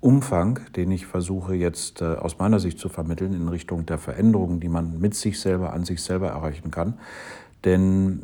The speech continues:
äh, da ist mir was ganz Beeindruckendes passiert. Äh, unsere Nachbarin ist zweiundneunzig Jahre alt und eine unglaublich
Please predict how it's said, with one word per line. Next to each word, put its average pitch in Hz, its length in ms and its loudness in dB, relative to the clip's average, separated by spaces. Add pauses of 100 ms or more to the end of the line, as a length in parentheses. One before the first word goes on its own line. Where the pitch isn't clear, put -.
äh, 90 260 2 (280)
da 90 100 0
ist 117 160 -2
mir 117 120 4
was - 380 0
ganz 143 300 2
Beeindruckendes 98 680 -2
passiert. 80 480 -4 (720)
Äh, 90 320 6 (420)
unsere 98 260 4
Nachbarin 98 640 4
ist - 540 -2
zweiundneunzig 98 640 0
Jahre 69 260 -6
alt 58 220 -8 (640)
und 95 460 0 (240)
eine 92 340 2
unglaublich 95 800 2